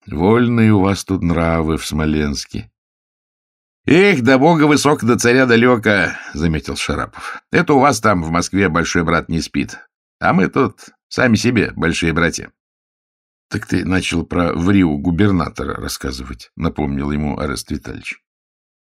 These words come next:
Да, про в Рио. В Рио этот оказался человек непростой.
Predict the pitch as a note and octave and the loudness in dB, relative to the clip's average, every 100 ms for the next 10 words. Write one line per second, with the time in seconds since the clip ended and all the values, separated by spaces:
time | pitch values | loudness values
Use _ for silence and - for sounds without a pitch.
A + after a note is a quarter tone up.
0 | _ _ - G2 G#2 F2+ C#3+ E3+ F#2+ D#2+ | _ _ -6 2 2 2 2 2 0 -4
1 | - - - _ _ - B2+ G#3+ G3+ D3 | -8 -14 -18 _ _ -2 4 8 8 4
2 | - D3 B2 A2+ A2 C#3 C#3 A#2 - F2+ | 0 0 -2 2 2 2 0 -2 0 2
3 | F2+ A2 F#2+ D2+ D2+ - - | 2 0 -4 -4 -8 -10 -16